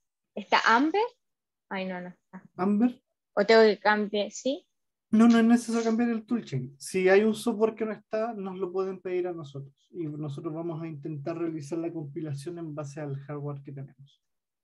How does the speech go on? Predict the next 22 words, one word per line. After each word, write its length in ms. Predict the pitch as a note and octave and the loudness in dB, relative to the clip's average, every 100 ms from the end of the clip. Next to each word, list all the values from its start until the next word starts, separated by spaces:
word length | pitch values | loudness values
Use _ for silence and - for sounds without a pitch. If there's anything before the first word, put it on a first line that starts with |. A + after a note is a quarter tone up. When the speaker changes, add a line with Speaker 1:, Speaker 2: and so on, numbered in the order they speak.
| _ _ _ _ _ _ _ _ | _ _ _ _ _ _ _ _
Speaker 1:
Ya. 340 | G3 F3+ F#3 G3 F#3+ _ _ _ _ _ _ _ _ _ | -12 -10 -10 -14 -16 _ _ _ _ _ _ _ _ _
Está, 160 | G#3+ D#3 | -6 4
Speaker 2:
Claro. 220 | A#3 A3 | 6 8
Speaker 1:
es, 340 | B3 C4+ - _ - | 6 4 0 _ 0
ese 180 | C#4+ E4 | 4 6
es 60 | |
la, 500 | D#4 C#4+ C#4+ C#4 C4+ - | 6 8 8 8 4 2
el 160 | B3 B3 | 2 2
número 360 | C4 B3+ B3 | 2 2 2
de 300 | A#3 A3+ G#3+ | 2 2 0
la 140 | G3+ F#3+ | 0 2
versión 400 | F#3+ - A#3+ B3+ | 0 -2 -6 -4
que 100 | C#4 | -2
tienen 500 | A#3+ A#3+ A#3+ A#3+ B3 _ _ _ - | 0 0 0 -2 -6 _ _ _ -6
Speaker 2:
Claro. 180 | E3+ | 0
Speaker 1:
instalada. 680 | - - A3+ G#3+ D#3 - - _ _ | 0 4 6 6 6 2 -8 _ _
Speaker 2:
Claro. 260 | D3 B2+ - _ _ _ _ _ | -12 -12 -14 _ _ _ _ _
Así 200 | F#3+ F3 | -10 -6
que 260 | G#3+ G#3 | -4 -4
si 140 | E3+ - | -6 -4
la 100 | F#3+ | -4
seleccionas, 560 | G#3+ G3 - A#3+ C4 | -4 -6 -6 -6 -4